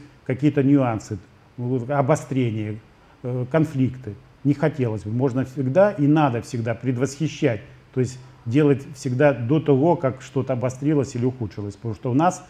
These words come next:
сто тридцать тысяч пенсионеров, и любые ухудшения, вот сегодня, например, в такой метеозависимые люди, в такую погоду,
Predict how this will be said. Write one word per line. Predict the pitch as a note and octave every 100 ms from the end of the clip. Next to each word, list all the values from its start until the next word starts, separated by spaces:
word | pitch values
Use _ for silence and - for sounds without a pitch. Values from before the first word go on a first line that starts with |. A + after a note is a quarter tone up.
| -
сто | - D3
тридцать | C#3+ C3 C3
тысяч | C#3+ C3
пенсионеров, | C#3 B2 D3+ E3 G3+ B2 -
и |
любые | B2 C3 C#3+ C3
ухудшения, | C3+ C3 - G3 C#3+ G#2 - - - -
вот | A#2+
сегодня, | - C#3 B2 A2
например, | A2 G2+ A2+ A#2
в | -
такой | B2 B2 B2
метеозависимые | A#2 A2+ A#2+ G#2+ B2 A#2 - A#2 A#2
люди, | D3+ C3
в | A2
такую | - A2 A#2+ A2
погоду, | A#2+ A#2+ E3 A#2